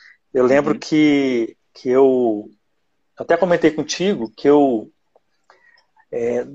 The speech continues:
Speaker 1: quando eu corri a primeira maratona, dois mil e dezesseis, é, que a gente voltou,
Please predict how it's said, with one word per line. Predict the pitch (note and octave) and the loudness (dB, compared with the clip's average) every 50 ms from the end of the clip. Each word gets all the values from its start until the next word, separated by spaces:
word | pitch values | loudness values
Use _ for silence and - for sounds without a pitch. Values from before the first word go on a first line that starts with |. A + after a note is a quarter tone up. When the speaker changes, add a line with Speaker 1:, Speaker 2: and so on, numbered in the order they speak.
| C3 B2 C3+ - - | -20 -18 -16 -8 -4
Speaker 1:
quando | - D#3 C#3 | -2 0 0
eu | E3 | 2
corri | - E3+ D3 D3 E3 | 2 2 4 4 2
a | E3 | 2
primeira | - D3+ D3+ E3+ G3 G#3 | 2 2 4 4 4 4
maratona, | F#3+ F3+ D#3+ C#3+ - - - D3+ F3 G3+ G3+ E3+ B2 A2 - _ _ _ - | 4 2 2 2 0 0 2 4 4 4 4 2 0 -4 -8 _ _ _ -6
dois | B2+ A#2+ | -6 -4
mil | B2 C3+ | -4 -8
e | C3+ | -10
dezesseis, | A#2 A#2 B2 A#2 - - - D#3 F3+ G3 F#3 C#3+ - - - _ _ _ - | -6 -8 -8 -8 -6 0 2 2 2 2 0 -4 -8 -14 -20 _ _ _ -14
é, | A#2+ A#2+ A#2 A#2 A2+ A2+ A2 G#2 G#2 G#2 - _ _ _ _ _ _ _ _ _ _ _ _ _ _ _ _ _ _ _ _ _ _ _ _ _ _ _ _ _ _ _ _ _ _ _ _ _ _ _ _ | -12 -10 -8 -8 -8 -10 -10 -12 -16 -20 -20 _ _ _ _ _ _ _ _ _ _ _ _ _ _ _ _ _ _ _ _ _ _ _ _ _ _ _ _ _ _ _ _ _ _ _ _ _ _ _ _
que | - C3+ | -6 -4
a | B2 | -4
gente | B2 C3+ - - | -4 -6 -8 -8
voltou, | B2 B2+ C#3+ C#3 B2+ - - - C#3 D3+ F3 G3 E3 B2 - _ | -2 0 0 0 0 -4 -2 2 4 6 6 6 4 2 -4 _